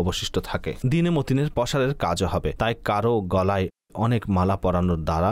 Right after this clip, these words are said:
আমি মনে করি না যে পরবর্তীতে সে মালাগুলো কোনোভাবে ব্যবহার করা যেতে পারে। এবং এই চিন্তাও আমির আহলে সুন্নাত আমাদেরকে দান করেন। যেমন ঈদ কার্ডের মধ্যে আমরা অনেক কার্ড দিয়ে থাকি, বর্তমানে আরো অনেক কার্ড চালু রয়েছে, সেই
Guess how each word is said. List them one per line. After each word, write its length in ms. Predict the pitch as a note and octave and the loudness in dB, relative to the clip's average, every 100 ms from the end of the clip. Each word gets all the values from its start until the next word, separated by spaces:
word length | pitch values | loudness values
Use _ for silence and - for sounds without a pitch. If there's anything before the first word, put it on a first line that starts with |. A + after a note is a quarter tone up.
| - | 0
আমি 180 | G2 | 0
মনে 240 | G2+ F#2+ A#2 | 2 2 2
করি 200 | A#2 A2 | 2 2
না 100 | A2+ | 2
যে 120 | G2+ F2 | 0 0
পরবর্তীতে 500 | A2 G#2+ G2+ - G#2+ - | 2 2 2 0 -2 -2
সে 140 | - | 0
মালাগুলো 420 | D3 A2 G#2 A2+ C#3 | 0 2 2 2 0
কোনোভাবে 480 | C#3 A#2+ G#2+ G#2+ C3 - | 0 0 0 0 0 0
ব্যবহার 320 | G#2+ G2 F#2+ | 0 2 0
করা 200 | F#2 F2 | 0 0
যেতে 220 | F2 E2+ - | 0 -2 -4
পারে। 220 | D#2 - - | -4 -4 -2
এবং 200 | A2 A2+ B2 | -2 0 0
এই 140 | D#3 E3 - _ | 0 -2 -4 _
চিন্তাও 420 | - B2+ A#2 A#2 G#2+ | -2 0 2 2 2
আমির 240 | G#2+ C3+ C3+ | 2 2 2
আহলে 220 | A2 A2+ | 2 0
সুন্নাত 320 | A2 A2 G2+ F#2+ | 0 2 0 2
আমাদেরকে 360 | F2+ F2+ F2+ | 0 0 0
দান 160 | E2 E2 | 0 -2
করেন। 260 | D#2 D2 D2 - | -2 -4 -6 -4
যেমন 220 | A#2+ A#2 G#2+ | -2 0 0
ঈদ 140 | D#3+ F3 | -2 -4
কার্ডের 320 | - A#2 B2+ B2 | -2 0 2 2
মধ্যে 300 | G#2+ F2 A2+ - - | 0 0 -4 -4 -2
আমরা 160 | D3 | 0
অনেক 220 | B2+ D3+ - | 2 0 0
কার্ড 200 | G2+ G2 A2 G2 | -2 -2 -2 -2
দিয়ে 180 | F#2+ F2+ | 0 0
থাকি, 320 | - - - - - | -2 -6 -6 -10 -4
বর্তমানে 440 | A2 G#2+ - A2 A2+ | -2 -2 0 0 0
আরো 220 | G2+ A2+ | 0 2
অনেক 240 | G#2+ B2 - | 2 0 -2
কার্ড 200 | - F2+ - | -2 -2 -2
চালু 180 | C3 A2+ | 0 2
রয়েছে, 300 | G2+ F#2+ - F2+ - | 2 2 0 -4 -6
সেই 240 | G#2 - | -6 -2